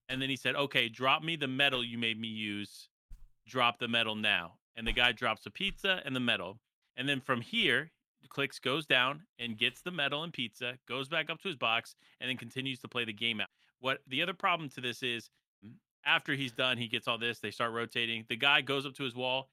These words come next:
hits his wall with a pickaxe twice, and lets Clicks kill him. And so at this point now, Clicks has all the resources from this kid because he's proved that he was a stream sniper, and the ki-, kid got, kinda just gave up. And this is an alt account for this kid, by the way. His main account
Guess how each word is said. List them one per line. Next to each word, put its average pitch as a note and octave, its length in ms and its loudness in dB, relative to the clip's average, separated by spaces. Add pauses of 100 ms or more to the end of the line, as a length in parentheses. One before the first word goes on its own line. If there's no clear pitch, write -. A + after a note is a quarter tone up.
(140)
hits D#3+ 240 -4
his D3+ 140 -6
wall C3+ 200 0
with B2 100 -2
a - 40 -8
pickaxe B2 360 0
twice, C3 400 2
and A#2 140 -6
lets A#2 220 -4
Clicks A2 260 -6
kill F#2+ 180 -6
him. - 120 -18 (300)
And A2+ 140 -4
so A#2+ 180 -2 (160)
at A#2 120 -6
this F#3 160 -2
point C3+ 300 -4
now, B2+ 220 4 (180)
Clicks B2+ 180 -6
has A2+ 180 2 (100)
all C3+ 200 2
the A#2+ 100 -2
resources G#2+ 560 -6
from G2+ 160 -12
this G2 140 -10
kid G2+ 320 0 (440)
because A#2 300 -4
he's A2 180 -6
proved C3 440 -4
that G#2+ 160 0
he A2 160 -4
was G2+ 220 -6
a F#2+ 40 -6
stream G#2+ 280 -6
sniper, G2 320 -4
and G2 120 -4
the G2 40 -6
ki-, A2 320 -6
kid A2+ 200 -2
got, A2 180 2 (120)
kinda A2 180 2
just F#2+ 140 -12
gave G2 180 -2
up. F2+ 220 -6 (440)
And A#2+ 100 -6
this C#3+ 160 -6
is C3+ 100 -6
an B2 240 -2
alt G#3 260 0
account A#2+ 380 0
for - 80 -8
this A2 180 -6
kid, G#2+ 240 -2
by G#2 160 2
the G2+ 120 -4
way. G#2 200 0
His A2 200 -8
main E3 240 0
account A#2+ 420 2